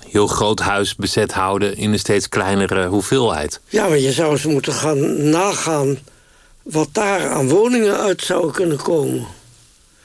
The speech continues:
Speaker 2: En zo goed als wonen eigenlijk een grondrecht van mensen zou moeten zijn,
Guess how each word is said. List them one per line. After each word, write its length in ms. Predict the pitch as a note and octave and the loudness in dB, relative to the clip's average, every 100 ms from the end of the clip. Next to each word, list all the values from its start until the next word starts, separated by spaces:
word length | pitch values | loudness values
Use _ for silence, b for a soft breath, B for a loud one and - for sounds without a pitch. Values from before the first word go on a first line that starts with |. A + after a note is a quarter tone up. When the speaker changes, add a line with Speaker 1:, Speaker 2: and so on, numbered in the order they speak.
| B B B B B B | B B B B B B
Speaker 2:
En 320 | - F#3 F3+ - - - | 0 2 2 -2 -8 0
zo 200 | G#3 F#3+ | 2 2
goed 320 | A#3+ B3 - | 0 -2 0
als 460 | D#3 F3+ D3+ - - - - - | 0 0 -2 -6 -12 -14 -14 -8
wonen 720 | E3 D#3+ G#3+ A3 E3+ D#3+ - | -2 2 4 4 4 0 -2
eigenlijk 760 | - F#3+ F#3+ D#3+ F3 D3 - - b b b b b b b - | -2 0 0 0 0 0 -4 -12 b b b b b b b -4
een 140 | C3+ | -4
grondrecht 1080 | - F3 A3 F#3+ D#3+ F3+ E3+ - - - - - | 0 2 2 0 -2 -2 -2 -4 -8 -12 -12 -20
van 460 | - - - D#3+ D3+ | -18 -12 -2 2 4
mensen 420 | G3 A3 - E3 | 2 0 -4 -2
zou 260 | E3+ D#3 | 0 0
moeten 300 | D3 D3 C3+ | 2 0 -2
zijn, 460 | C3 D3 C#3 A2+ G#2+ | -4 -2 -2 -4 -6